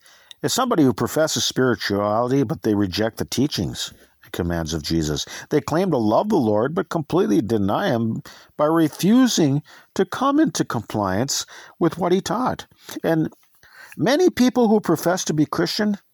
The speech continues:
really actually shouldn't, because of their hypocrisy and unbiblical lifestyle. What they do is they lead people astray from the true Christ.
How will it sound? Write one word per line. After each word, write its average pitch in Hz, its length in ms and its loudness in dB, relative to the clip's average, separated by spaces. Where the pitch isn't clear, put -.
really 127 800 2
actually 135 300 2
shouldn't, 165 360 2
because 131 380 0
of 131 80 2
their 120 220 2
hypocrisy 123 960 0
and 131 200 0
unbiblical 180 1080 2
lifestyle. 160 720 2
What 156 140 0
they 160 120 4
do 208 200 4
is 147 100 2
they 131 140 2
lead 165 320 2
people 156 600 0
astray 170 1040 0
from 113 180 -2
the 113 80 0
true 151 240 -2
Christ. 165 640 -4